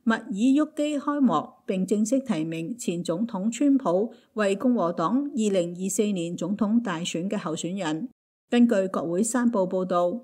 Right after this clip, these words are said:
白宮官員話，呢個星期拜登總統將會繼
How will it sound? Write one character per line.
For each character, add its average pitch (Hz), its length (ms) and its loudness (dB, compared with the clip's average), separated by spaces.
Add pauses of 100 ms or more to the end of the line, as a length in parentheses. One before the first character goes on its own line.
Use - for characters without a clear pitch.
(100)
白 269 100 2
宮 339 240 0
官 349 220 -2
員 170 240 2
話， 185 340 -2
呢 277 140 2
個 262 80 6
星 254 260 4
期 180 300 2
拜 254 180 2
登 311 180 4
總 220 280 2
統 220 360 -2
將 320 200 0
會 262 100 4
繼 233 120 -2